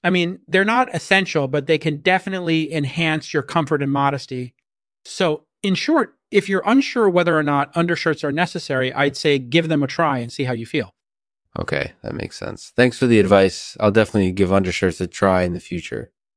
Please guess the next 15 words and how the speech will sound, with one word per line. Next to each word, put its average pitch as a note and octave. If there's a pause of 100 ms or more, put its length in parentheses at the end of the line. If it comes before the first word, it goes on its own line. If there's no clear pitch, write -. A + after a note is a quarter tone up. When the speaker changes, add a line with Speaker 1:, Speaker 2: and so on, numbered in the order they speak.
(340)
Speaker 1:
No G3+ (100)
problem. E3 (120)
Take G#3
care, G#3
Lexman. E3+ (600)
Speaker 2:
You G2+
too, A2+
Jason. G2 (260)
Thank G2
you F#2
for -
coming F#2
on F2
the E2
show. D2+